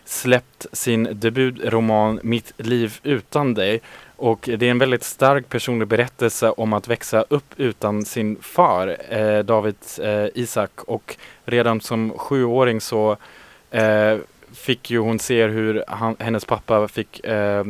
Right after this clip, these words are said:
eller fördes bort av säkerhetspoliser i Eritrea, och han hålls där nu fortfarande fängslat utan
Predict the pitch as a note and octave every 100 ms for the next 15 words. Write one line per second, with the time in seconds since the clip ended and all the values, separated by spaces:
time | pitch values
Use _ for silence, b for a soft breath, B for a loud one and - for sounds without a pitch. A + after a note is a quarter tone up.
0 | G#2 - G#2+ G#2+ - A2+ G2+ - A2+ C#3
1 | C3+ - C3+ B2+ B2 - B2 A#2 A#2 -
2 | A#2 A#2 - A2+ A2 G#2+ G#2 - A2 G#2+
3 | A#2 A2+ A2 A2 G#2 - - - A2+ G#2
4 | A2 G#2+ - - G#2+ G2+ G2+ G#2 G#2 G2+
5 | - A#2 - G2+ F#2+ - A2 G2 A2 F#2+
6 | - - A#2+ G2+ - G2+ G2